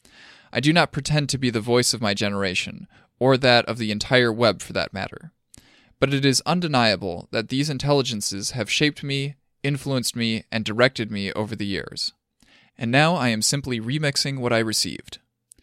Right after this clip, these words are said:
This is social evolution. Copy, transform, and combine. Reference thirteen. However, there is also another possibility.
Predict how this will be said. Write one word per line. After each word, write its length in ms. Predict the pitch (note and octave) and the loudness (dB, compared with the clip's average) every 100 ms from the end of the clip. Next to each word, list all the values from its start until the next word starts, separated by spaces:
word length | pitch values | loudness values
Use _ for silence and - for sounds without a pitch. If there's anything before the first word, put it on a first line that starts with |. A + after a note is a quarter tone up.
| _ _ _ | _ _ _
This 300 | C#3+ D#3+ - | 0 2 2
is 160 | A#2+ - | 0 0
social 420 | - C#3 - C#3 | 2 2 2 2
evolution. 720 | B2 A#2+ A2 D2 E2+ - - _ _ | 2 0 -4 -4 -6 -10 -20 _ _
Copy, 520 | - A#2+ D#3 D3+ E3 - | 2 2 2 -4 -8 -10
transform, 800 | - A2 G#2+ - A#2+ B2 C#3+ - | 0 0 0 0 0 0 -2 -6
and 160 | B2 C3+ | -6 -4
combine. 540 | C3 A2 E2 G1+ - _ _ _ _ _ | -2 -2 -4 -8 -16 _ _ _ _ _
Reference 380 | A2 A2 G#2+ - | -2 0 -4 -4
thirteen. 480 | G#2+ - F2 - - _ _ _ _ _ | -4 -6 -10 -12 -20 _ _ _ _ _
However, 500 | - C#3 D#3+ B2+ - - | 2 4 4 0 -10 -4
there 160 | A#2+ | 0
is 100 | A#2+ | 0
also 400 | - D3+ D#3 C#3 | 2 2 2 2
another 300 | B2 C3+ C3 | 0 2 0
possibility. 760 | G#2+ B2 - - G#2 - D2+ | 0 -4 -6 -6 -8 -8 -12